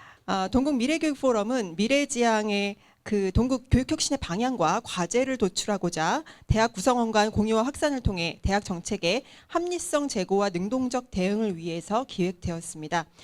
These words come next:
아, 특히 포럼 기획위원회는 다양한 현안과 쟁점을 담을 수 있는 포럼의 주제와, 아, 발표자 선정을 논의하고 이 포럼의 활발한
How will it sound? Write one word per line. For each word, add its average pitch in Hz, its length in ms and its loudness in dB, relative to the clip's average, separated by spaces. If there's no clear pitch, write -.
아, 175 120 -2
특히 330 300 -2
포럼 330 400 2
기획위원회는 208 880 0
다양한 214 420 -2
현안과 277 600 2
쟁점을 285 480 2
담을 214 260 -2
수 214 200 -4
있는 196 240 -2
포럼의 262 340 0
주제와, 196 540 0
아, 165 160 0
발표자 247 460 4
선정을 247 500 0
논의하고 190 720 2
이 220 180 0
포럼의 247 460 2
활발한 285 640 0